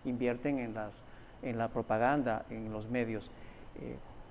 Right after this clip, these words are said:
así que en la práctica este es un tema medular realmente que sí podría hacer una gran diferencia.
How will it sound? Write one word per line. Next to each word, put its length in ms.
así 220
que 100
en 60
la 100
práctica 440
este 240
es 180
un 180
tema 240
medular 540
realmente 420
que 180
sí 200
podría 480
hacer 220
una 200
gran 220
diferencia. 720